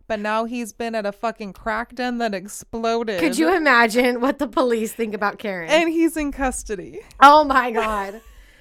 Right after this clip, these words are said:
Speaker 2: Could you imagine?
Speaker 1: We see in interview room, clearly without Karen's consent,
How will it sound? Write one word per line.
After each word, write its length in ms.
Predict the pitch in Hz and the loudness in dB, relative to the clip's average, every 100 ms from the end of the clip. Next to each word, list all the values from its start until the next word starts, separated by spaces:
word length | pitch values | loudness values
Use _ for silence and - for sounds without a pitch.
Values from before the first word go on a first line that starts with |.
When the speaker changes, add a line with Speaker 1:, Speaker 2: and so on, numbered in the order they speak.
| _ _ | _ _
Speaker 2:
Could 200 | - 254 247 | -2 0 4
you 80 | |
imagine? 560 | 254 240 214 196 196 220 - - - - - | 6 6 2 0 -6 -8 -12 -18 -16 -16 -6
Speaker 1:
We 260 | 427 440 466 | 2 4 4
see 520 | - 440 403 392 320 339 | 2 -2 0 -2 -4 -6
in 100 | 311 | -6
interview 640 | 311 339 359 339 294 294 | -6 -4 -4 -4 -6 -6
room, 560 | 285 277 269 269 269 320 _ _ _ _ _ | -6 -6 -6 -8 -12 -18 _ _ _ _ _
clearly 760 | - 330 349 381 359 294 277 277 | -10 -4 -2 0 -2 -4 -6 -6
without 540 | 220 254 226 254 254 | -4 -4 -2 -2 -2
Karen's 420 | 294 277 262 247 | -6 -4 -4 -6
consent, 640 | - 240 226 262 240 220 | -10 -10 -8 -6 -4 -6